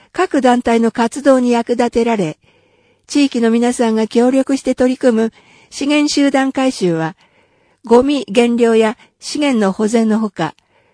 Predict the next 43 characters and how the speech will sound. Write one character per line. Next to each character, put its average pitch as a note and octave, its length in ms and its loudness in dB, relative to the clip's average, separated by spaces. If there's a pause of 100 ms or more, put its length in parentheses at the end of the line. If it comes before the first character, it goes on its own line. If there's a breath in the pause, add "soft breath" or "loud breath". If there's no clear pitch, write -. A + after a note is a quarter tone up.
(320)
コ B3+ 120 0
ミ D4 120 0
ュ F4 40 0
ニ F4 140 0
テ - 140 -4
ィ D#4 80 2
づ D4 160 -2
く C4+ 120 -6
り A3 120 -2
に F#3 100 -2
も E3+ 140 -2
役 F3+ 260 -4
立 A#3 60 2
っ A3+ 60 -2
て - 160 -6
い D#3+ 60 -4
ま C#3+ 160 -6
す。 - 180 -16 (800)
資 B3+ 160 -8
源 B3 200 -2
集 B3+ 220 0
団 C4+ 200 0
回 C#4 200 0
収 A#3+ 160 0
を G#3+ 80 4
始 A3 240 -2
め A3+ 100 0
た A3 140 -2
い A3 60 -2
方 G#3+ 280 -4
は F3 200 -2
ご G3+ 140 0
相 A#3 200 0
談 A3+ 180 -2
く A3+ 80 -4
だ A3+ 120 0
さ A3 180 -2
い。 - 100 -4 (1600)
本 F4 340 0
年 E4+ 260 0
度 F3+ 140 0
実 G#3 560 -6
績、 E3+ 300 -4